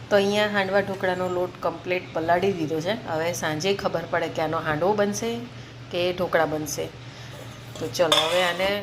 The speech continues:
હમણાં થોડીક વાર છે ને બંધ કરીને અહીંયા જ રાખું. પછી અત્યારે તો તડકો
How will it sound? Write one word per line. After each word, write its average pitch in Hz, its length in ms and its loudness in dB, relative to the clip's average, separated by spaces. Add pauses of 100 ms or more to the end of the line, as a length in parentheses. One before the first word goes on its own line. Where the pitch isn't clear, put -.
હમણાં 180 340 -2
થોડીક 175 280 -6
વાર 180 120 2
છે 226 160 0
ને 220 140 -2
બંધ 180 340 0
કરીને 170 320 0
અહીંયા 170 300 0
જ - 20 2
રાખું. 147 380 -2 (500)
પછી 180 440 0
અત્યારે 170 320 -2
તો 180 60 -2
તડકો 165 380 0